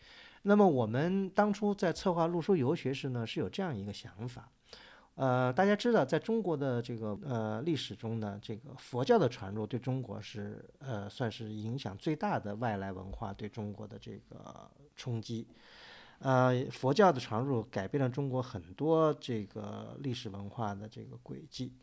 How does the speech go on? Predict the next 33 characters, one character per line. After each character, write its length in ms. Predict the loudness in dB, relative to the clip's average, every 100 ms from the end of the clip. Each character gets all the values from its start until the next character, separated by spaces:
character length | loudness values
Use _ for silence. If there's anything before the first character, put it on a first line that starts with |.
| -20 -4
对 100 | -2
中 180 | 0 0
国 140 | 2
的 80 | 0
艺 180 | 2 2
术 200 | 0 -4
呢 80 | -4
也 100 | -6
很 180 | -8 -14 -14
重 180 | -6 -4
要 140 | -4 -8
的 100 | -10
影 260 | -8 -6
响。 220 | -6 -6 -12 _ _ -20 -20 -8 -4
那 100 | 2
佛 160 | 6
教 100 | 8
从 140 | 6 2
哪 140 | 0
里 80 | 0
传 240 | -2 -2
来 160 | 0 0
的 80 | 0
呢？ 200 | -4 -6
佛 160 | -6
教 120 | -4
是 80 | -4
从 200 | -6 -4
印 200 | 0 0
度 100 | -2
传 180 | -8 -16
来 180 | -16 -16
的。 160 | -18